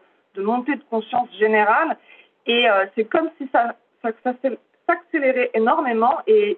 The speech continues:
t'as des gens, ils sont, mais, chahutés par ça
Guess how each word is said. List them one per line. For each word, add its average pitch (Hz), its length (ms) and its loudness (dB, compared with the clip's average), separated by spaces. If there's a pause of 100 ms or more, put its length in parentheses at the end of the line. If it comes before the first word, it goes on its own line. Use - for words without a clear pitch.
(120)
t'as 202 100 2
des 220 180 0
gens, 330 180 0
ils - 220 -14
sont, 196 280 -10 (180)
mais, 190 180 -6 (600)
chahutés 320 480 0
par - 320 -4
ça 311 180 0